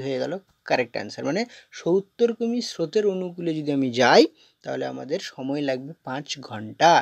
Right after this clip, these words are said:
একইভাবে এই কোশ্চেনটা যদি অনুকূল না বলে যদি প্রতিকূল বলা থাকতো, প্রতিকূল, তখন আমাদের এখানে যে বেগটা হতো,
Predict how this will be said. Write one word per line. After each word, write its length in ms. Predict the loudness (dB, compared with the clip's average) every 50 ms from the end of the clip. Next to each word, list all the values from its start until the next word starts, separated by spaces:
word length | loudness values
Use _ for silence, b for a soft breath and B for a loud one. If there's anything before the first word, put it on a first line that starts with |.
| B B B B B B B -4 -4
একইভাবে 440 | -2 2 2 2 4 2 0 -2 -4 -8 b b b b -4 -4
এই 60 | -4 0
কোশ্চেনটা 380 | 0 -2 -2 -2 -6 -2 -2 -2 -2 0
যদি 120 | 0 2 2 2
অনুকূল 340 | 2 0 -4 -4 -4 -4 -2 -2 0
না 80 | -2 -2 0
বলে 140 | 0 -2 -2 -2
যদি 160 | -4 -8 -10 -12 -12 _
প্রতিকূল 540 | -10 -10 -10 -10 -12 -14 -12 -10 -8 -8 -8 -6 -2 -2
বলা 180 | -2 0 -2 -4 -6
থাকতো, 260 | -10 -14 _ _ -12 -12 -12 _ -8
প্রতিকূল, 800 | -6 -6 -6 -6 _ _ -18 -18 -18 _ _ -6 -4 -4 -4 -4 -6 -10 _ _ _ _ _ _ _ _ _ _ _ _ _ _ _ _ _ _ _ _ _ _ _ _ _ _ -2
তখন 220 | -2 0 2 2 4 4
আমাদের 260 | 4 4 4 2 2 2 B B B B B -10
এখানে 200 | -4 -2 -2 0 0 0
যে 60 | -2 -2 -2
বেগটা 360 | -4 -4 -4 -4 _ -4 -2 0 0
হতো, 160 | -2 -2 -2